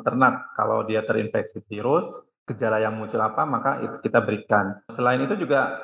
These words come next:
kalau orang misalkan sakit atau sebagai contoh kena covid juga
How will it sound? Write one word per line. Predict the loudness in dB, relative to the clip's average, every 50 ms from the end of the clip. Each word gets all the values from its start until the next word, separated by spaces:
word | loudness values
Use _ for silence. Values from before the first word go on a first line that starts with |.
| -12 -14 -8 -4
kalau | -2 0 2 2 2 2 0 -2 -4 -6 -6 -6 -8 -8 -10 _ _ _ _ -4
orang | 0 0 2 2 0 0 -2 -4 -2
misalkan | 0 0 0 2 0 0 -2 0
sakit | 0 0 0 0 0 0 2
atau | 2 0 0
sebagai | -2 -4 -2 -2 0 2
contoh | 0 0 -2 -4 -4
kena | -2 -2 0
covid | 0 0 -2 -2 -2 -4 0
juga | 2 4 4 4 2 -2